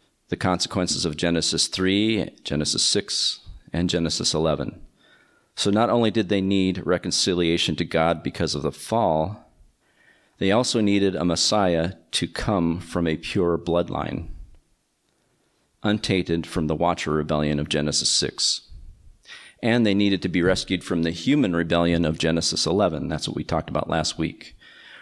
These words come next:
where the sons of Noah exchanged the true God for the leadership of fallen celestial beings. The fallen realm wove intricate stories into each culture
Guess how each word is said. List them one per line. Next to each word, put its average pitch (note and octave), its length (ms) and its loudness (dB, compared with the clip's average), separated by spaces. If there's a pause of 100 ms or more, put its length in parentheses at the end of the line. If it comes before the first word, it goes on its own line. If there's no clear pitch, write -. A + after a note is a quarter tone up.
(100)
where F2+ 140 2
the E2 80 0
sons F#2+ 340 2
of F2+ 120 0
Noah F2+ 520 2
exchanged F2+ 1000 0
the E2+ 80 0
true D3 340 0
God D#2+ 440 0 (380)
for - 160 -2
the E2+ 100 0
leadership F#2+ 640 2
of D#2+ 300 2 (120)
fallen E2 480 0
celestial D#2+ 540 -2
beings. D2 460 -4 (1120)
The E2+ 80 0
fallen B2 360 2
realm G#2 320 4
wove G#2 640 4
intricate A2+ 400 -2
stories G2 600 2
into G2+ 420 0
each - 260 2
culture F#2 600 2